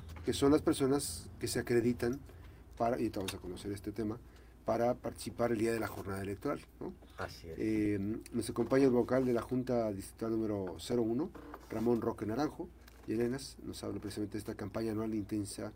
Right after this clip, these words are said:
Speaker 1: de, mm, el Registro Federal de Electores. Por supuesto, vamos a platicar de los observadores electorales y de la contratación de capacitadores y asistentes. Bueno, vamos a empezar por los observadores electorales. Ramón, ¿cómo estás?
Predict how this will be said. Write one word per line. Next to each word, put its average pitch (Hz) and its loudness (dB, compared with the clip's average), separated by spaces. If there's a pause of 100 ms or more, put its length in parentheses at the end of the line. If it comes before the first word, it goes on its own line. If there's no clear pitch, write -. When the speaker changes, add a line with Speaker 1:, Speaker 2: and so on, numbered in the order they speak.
(380)
Speaker 1:
de, 113 2
mm, 117 0 (160)
el 95 -6
Registro 98 -8
Federal 98 -4
de 101 -2
Electores. 110 -4
Por 98 -10
supuesto, 98 -8
vamos 95 -6
a 92 -12
platicar 90 -8 (140)
de 98 -10
los 85 -14
observadores 101 -8
electorales 113 -6 (480)
y 123 2
de 131 8
la 143 8
contratación 104 -2
de 98 -6
capacitadores - -14
y - -10
asistentes. - -14
Bueno, - 0
vamos 139 -2
a 151 2
empezar 123 0
por 123 0
los 107 0
observadores 113 4
electorales. 123 2
Ramón, 131 2
¿cómo 135 -2
estás? 135 -6